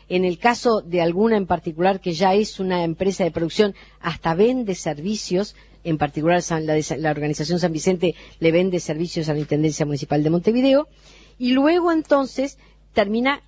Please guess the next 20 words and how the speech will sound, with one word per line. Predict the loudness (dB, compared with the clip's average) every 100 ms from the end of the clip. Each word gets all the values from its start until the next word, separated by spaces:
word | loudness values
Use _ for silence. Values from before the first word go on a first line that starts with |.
| _ _
eh, | 0 0
vendiendo, | 0 0 2 2 2 2 -2 -6 _
digamos, | -8 -6 -6 -2
cada | 2 2
uno | 2
de | 0
esos | -4 -6
productos | 0 0 0 -4
que | -4
tienen | -2 0 0 -2
un | -4 -4
determinado | -2 0 0 2 2 2 0 -4 -20 0
valor, | 2 4 4 2 -2 _ _ _ _
y | -2 -2
en | -2
todo | 2 4 4
caso, | 0 -4 -4 -8
si | -6 -6
todavía | -2 -2 0 0 0
queda, | 0 0 0 -6